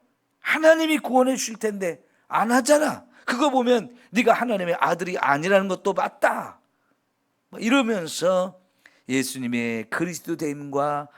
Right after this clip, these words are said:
하나님의 아들 됨을 다 무시하고 짓밟는 거지요.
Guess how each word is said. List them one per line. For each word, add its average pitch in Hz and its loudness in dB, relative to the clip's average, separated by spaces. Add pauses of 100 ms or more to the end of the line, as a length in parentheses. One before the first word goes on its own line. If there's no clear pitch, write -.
(120)
하나님의 131 0
아들 131 -6
됨을 139 -4
다 151 -2 (400)
무시하고 131 -6 (540)
짓밟는 127 -8
거지요. 104 -18